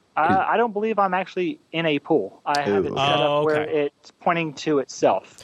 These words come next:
Speaker 2: I
Speaker 3: So,
Speaker 2: gotcha.
Speaker 3: so
Speaker 2: So
Speaker 3: the
Speaker 2: you're basically, you're pu-, you're, you're, you're working alone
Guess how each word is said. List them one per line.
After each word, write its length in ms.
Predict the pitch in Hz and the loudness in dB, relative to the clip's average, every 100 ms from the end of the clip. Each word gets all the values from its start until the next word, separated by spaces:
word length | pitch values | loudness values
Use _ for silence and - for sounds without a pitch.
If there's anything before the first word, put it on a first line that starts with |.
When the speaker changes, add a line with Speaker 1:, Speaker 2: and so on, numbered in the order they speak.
| - - | -20 -4
Speaker 2:
I 120 | 95 | 0
Speaker 3:
So, 60 | 92 | 2
Speaker 2:
gotcha. 180 | 78 78 | 2 0
Speaker 3:
so 80 | 220 | 2
Speaker 2:
So 80 | |
Speaker 3:
the 80 | 104 | 2
Speaker 2:
you're 160 | 107 110 | 2 2
basically, 380 | 139 160 117 104 | 2 2 0 2
you're 120 | 107 | 0
pu-, 120 | 104 123 | 0 2
you're, 320 | 110 104 95 - - _ _ | 2 2 2 -4 -16 _ _
you're, 220 | 98 98 - | -2 -2 -2
you're 240 | 69 101 | -2 0
working 420 | 117 127 110 90 | 2 2 0 0
alone 640 | - 95 110 107 98 85 | 0 2 4 2 0 -2